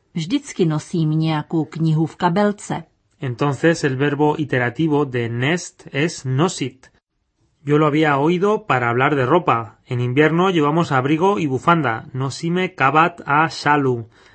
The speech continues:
Speaker 2: Y en verano llevamos pantalones cortos y camisa. Nosíme kratiasy a košili.
Speaker 1: Y Freddy, haga el tiempo que haga, suele llevar gorra. Nosí čepici.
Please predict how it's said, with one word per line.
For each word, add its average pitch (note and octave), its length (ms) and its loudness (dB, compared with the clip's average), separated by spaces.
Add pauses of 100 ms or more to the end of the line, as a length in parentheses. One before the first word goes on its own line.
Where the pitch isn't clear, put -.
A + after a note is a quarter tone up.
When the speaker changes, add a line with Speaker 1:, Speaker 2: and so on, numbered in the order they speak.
(100)
Speaker 2:
Y D3+ 100 0
en E3+ 60 2
verano E3+ 380 4
llevamos D3+ 380 2
pantalones C3 640 0
cortos E3+ 560 2
y - 40 -12
camisa. A2+ 600 -6
Nosíme B2 580 -6 (220)
kratiasy C#3 920 -4
a D#3 220 4
košili. C3+ 540 -2 (260)
Speaker 1:
Y G#3+ 160 4
Freddy, F#3+ 500 0
haga F3 220 2
el D#3 100 0
tiempo D#3 360 -2
que D#3+ 160 -4
haga, E3 300 0
suele F3 360 0
llevar D#3+ 300 -2
gorra. F3+ 520 2
Nosí E3 440 -2
čepici. - 720 -4